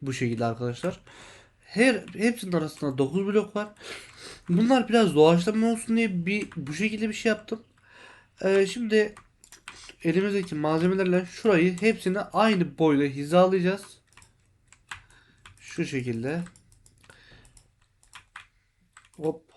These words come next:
Bu arada halen kanalımıza abone değilseniz abone olup like atmayı unutmayın. Ee, ma-, ana, kusura bakmayın, konuşamıyorum.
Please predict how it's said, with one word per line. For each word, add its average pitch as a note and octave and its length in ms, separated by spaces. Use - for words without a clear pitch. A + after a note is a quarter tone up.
Bu G3+ 80
arada G3 340
halen F#3 320
kanalımıza D#3+ 320
abone D#3 220
değilseniz D3 400
abone C3 300
olup D#3 300
like C3 220
atmayı F3+ 240
unutmayın. E3+ 400
Ee, B2 320
ma-, D3 640
ana, A3 320
kusura E3 300
bakmayın, D3 200
konuşamıyorum. D#3 680